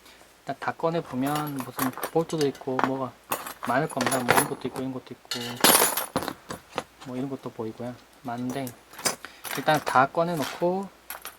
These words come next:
한번 해보도록 하죠. 여기 보면은 클립 지지대 같은 게 더 있는데요. 이렇게 생긴 거 있는데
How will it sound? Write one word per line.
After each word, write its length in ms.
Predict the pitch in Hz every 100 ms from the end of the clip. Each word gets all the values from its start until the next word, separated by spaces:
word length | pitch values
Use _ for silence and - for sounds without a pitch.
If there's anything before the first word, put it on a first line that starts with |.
| - - - - - - - -
한번 220 | 131 131
해보도록 360 | 165 175 151 -
하죠. 160 | - 117 127 - - - - - - - -
여기 180 | 165 170
보면은 380 | 165 165 160 160 - -
클립 380 | - 185 -
지지대 420 | - 151 160 156 151
같은 300 | 135 - 131
게 200 | 120 117 - -
더 120 | 127
있는데요. 420 | 117 113 120 143
이렇게 260 | 127 127 -
생긴 260 | 156 147
거 80 | 127
있는데 220 | 120 113